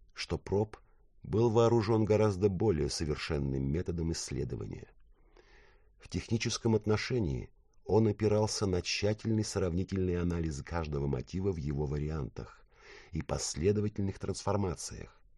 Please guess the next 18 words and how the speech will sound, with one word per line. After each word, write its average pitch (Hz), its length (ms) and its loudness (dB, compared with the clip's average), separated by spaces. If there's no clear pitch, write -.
В - 80 -20
теоретическом 92 760 -2
смысле 110 580 -2
он 123 240 6
исходит 113 500 0
из - 160 -4
правильного 98 600 2
понимания 87 560 2
социальной 87 680 -2
основы 76 420 -2
тех - 280 -4
обычаев, - 680 -6
обрядов 69 640 -4
и 62 100 -10
верований, 98 580 0
которые 80 500 0
он 90 300 0
изучает. 67 720 -8